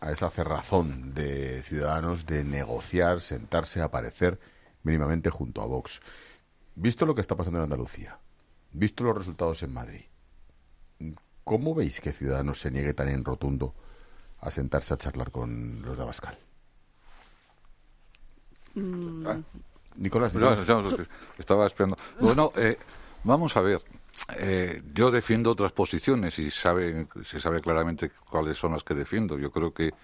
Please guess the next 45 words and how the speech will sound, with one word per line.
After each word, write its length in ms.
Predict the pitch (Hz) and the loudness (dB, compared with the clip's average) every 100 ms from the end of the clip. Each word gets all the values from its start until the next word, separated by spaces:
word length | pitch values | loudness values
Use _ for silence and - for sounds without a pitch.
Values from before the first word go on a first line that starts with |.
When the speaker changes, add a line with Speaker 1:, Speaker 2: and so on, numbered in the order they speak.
| - - - - | -20 -20 -20 -8
Speaker 3:
entre 280 | 80 73 76 | -4 -2 -2
el 100 | 71 | -2
Partido 360 | - 71 87 87 | -2 -2 0 0
Popular, 420 | 80 82 87 82 | 0 0 0 0
Ciudadanos 600 | 80 78 82 85 82 - | 0 0 0 0 -4 -6
y 240 | 76 76 | -6 -6
pesoe 540 | 71 78 - 85 85 82 | -6 -6 -2 0 2 2
debería 400 | 80 73 76 80 | 0 0 0 0
haber 220 | 78 82 - - - - | 0 -2 -6 -20 -20 -8
margen 400 | 80 85 85 87 | 0 2 2 0
suficiente 480 | 85 85 76 85 78 | -2 -4 -2 -2 0
para 220 | 76 76 | 2 0
que 340 | - 73 67 67 | 0 -2 -2 -6
llegaran 460 | 69 73 82 78 | -2 2 2 2
a 40 | 76 | 2
acuerdos 440 | 90 82 80 - | 2 2 2 -2
en, 140 | 76 | -4
<laughs> 20 | 76 | -4
tanto 280 | - 87 | -6 -4
en 40 | 82 | -4
comunidades 500 | - 85 76 95 92 | -2 -4 0 0 0
como 240 | 85 80 | 0 -2
en 80 | 71 | -2
ayuntamientos 600 | 71 71 69 76 82 82 | -2 -4 -4 -4 -2 -2
importantes 560 | 78 82 82 82 92 - - - - | -2 -2 0 0 -2 -6 -12 -20 -6
como 220 | 85 80 | -2 0
en 60 | 78 | 0
el 40 | |
gobierno 340 | 76 87 82 | 0 0 0
de 60 | 82 | 0
la 60 | 78 | 0
nación, 240 | 76 120 | 0 0
pero 180 | - 78 | 2 2
bueno, 220 | 85 82 - | 2 -2 -6
es 180 | 78 82 | -4 -2
evidente 480 | 73 76 78 80 | 0 0 0 -2
que 80 | - | -2
no 80 | 71 | -4
estamos 340 | 73 71 71 - | -6 -6 -6 -6
en 80 | |
estas. 300 | 58 - - - - - - - | -8 -10 -10 -10 -10 -12 -16 -8
No 160 | - 107 | 2 2
estando 360 | 110 147 131 127 | 6 4 4 2
en 80 | |
estas, 320 | 120 - 131 | 2 2 0